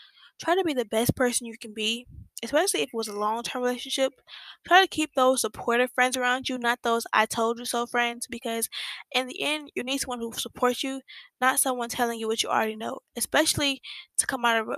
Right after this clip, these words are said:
relationship still feeling like yourself. Because it's never easy going through a breakup, but you, you need people around you that will help you through the process, not people that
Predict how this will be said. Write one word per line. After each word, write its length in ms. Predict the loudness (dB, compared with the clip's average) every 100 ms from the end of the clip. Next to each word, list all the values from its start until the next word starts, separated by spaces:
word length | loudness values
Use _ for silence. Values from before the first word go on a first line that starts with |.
| -4
relationship 420 | 0 2 2 0 -6 _
still 340 | -4 2 2 4
feeling 220 | 2 2 2
like 220 | -6 -4
yourself. 400 | -2 -2 -4 -8 _ -14 -12 -14 _ _ _ _ _ _ -18 -14 -14 -2
Because 420 | 4 6 6 4 -4 _ _ _ _
it's 280 | 4 6 2
never 400 | 4 4 6 2 2
easy 300 | -2 -4 0
going 260 | 2 2
through 120 | -2
a 40 | -2
breakup, 360 | 0 2 0
but 200 | 0 -2
you, 260 | -2 -4 -6 -10 -16 -16 -6 0
you 100 | 2
need 160 | 2
people 200 | 2 4
around 480 | 4 4 2 2 0
you 260 | -2 -4 -8 -16 _
that 180 | 4 6
will 100 | 4
help 280 | 4 2 2
you 80 |
through 140 | -2 -2
the 20 |
process, 560 | 2 2 2 0 -2 -2 -12 -20 -8 4
not 140 | 6
people 200 | 6 4
that 120 | -8